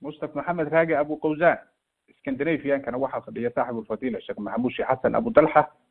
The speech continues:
Denmark, oo ah mid ka mid ah waddamada aan ugu jecelahay dunida oo dhan. بارك الله فيك صاحب الفضيلة. Rabbi subxaanahu wa tacaala fi dunya wal aakhiraba ha ku badbaadiyo. Rabbi subxaanahu wa tacaala inta aad noogu duceysay iyo ka badanba ha ku siiyo.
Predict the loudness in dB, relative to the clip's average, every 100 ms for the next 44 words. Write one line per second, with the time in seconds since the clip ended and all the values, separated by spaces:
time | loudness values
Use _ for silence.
0 | _ 6 6 4 -2 -8 -2 2 2 2
1 | -4 -6 -2 0 0 0 0 0 0 2
2 | 2 2 2 2 2 0 -2 0 2 4
3 | 6 4 2 _ _ _ _ _ _ 6
4 | 8 10 8 6 2 -6 -6 -8 -6 -6
5 | -8 -6 -4 -4 -6 -8 -10 -8 2 4
6 | 4 2 0 2 2 0 -4 -6 -4 0
7 | 6 6 6 0 2 4 4 4 0 0
8 | -2 0 0 0 -2 0 0 0 -2 -4
9 | -4 -8 -16 -6 -2 0 0 -2 -4 2
10 | 4 4 2 0 -2 -2 0 0 0 -2
11 | -4 -4 -6 -4 -2 0 0 4 4 6
12 | 4 4 2 2 2 2 4 6 8 6